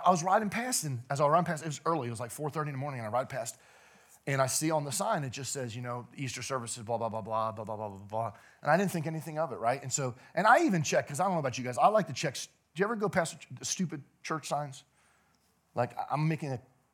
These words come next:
collection of, I'm not gonna say any of them today. But, so I was looking at the rearview mirror and nothing there. Well, I was coming home about twelve o'clock, and I'm coming over a little, there's a little hill right there, and on the sign,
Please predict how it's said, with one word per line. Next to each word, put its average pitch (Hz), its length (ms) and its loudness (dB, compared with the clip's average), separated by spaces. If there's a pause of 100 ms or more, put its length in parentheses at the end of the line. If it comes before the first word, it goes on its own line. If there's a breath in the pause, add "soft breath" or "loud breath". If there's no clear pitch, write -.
(120)
collection 135 400 4
of, 104 60 -8 (680)
I'm 131 200 2
not 127 120 2
gonna 117 120 -6
say 104 160 -6
any 92 140 -8
of 92 60 -10
them 87 60 -14
today. 87 240 -16 (1200 loud breath)
But, 131 300 4 (320)
so - 140 6
I 175 60 12
was 165 100 6
looking 185 180 0
at 170 100 -4
the 180 60 -8
rearview 165 480 0
mirror 247 200 0
and 147 120 -4
nothing 175 240 0
there. 214 140 -8
Well, 147 180 4
I 156 80 12
was 165 140 4
coming 208 240 -2
home 214 160 2
about 143 200 2
twelve 156 220 0
o'clock, 190 320 -8 (480 soft breath)
and 139 80 0
I'm 139 80 0
coming 190 260 4
over 185 120 0
a 170 40 -2
little, 160 200 -2
there's 143 240 -8
a - 20 -10
little 160 160 -8
hill 156 140 -6
right 135 180 -4
there, 107 260 -10
and 113 80 -8
on 127 140 0
the 170 80 0
sign, 113 340 -4